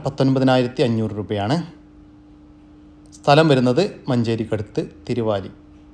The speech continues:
ഈ പാലാടിനെ സ്വന്തമാക്കാൻ ആഗ്രഹിക്കുന്നവർ താഴെ കാണുന്ന നമ്പറുമായി ബന്ധപ്പെടുക. ഒന്നര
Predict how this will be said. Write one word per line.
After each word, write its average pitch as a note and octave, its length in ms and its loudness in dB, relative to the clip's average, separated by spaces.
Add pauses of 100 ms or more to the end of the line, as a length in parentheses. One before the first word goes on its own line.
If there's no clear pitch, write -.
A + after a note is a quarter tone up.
(240)
ഈ - 100 0
പാലാടിനെ A2+ 460 0
സ്വന്തമാക്കാൻ A2 500 -4 (100)
ആഗ്രഹിക്കുന്നവർ G#2 480 -6 (140)
താഴെ G#2+ 240 -2
കാണുന്ന G2+ 240 -6
നമ്പറുമായി G2 400 -10
ബന്ധപ്പെടുക. F#2 360 -12 (1300)
ഒന്നര G3 240 4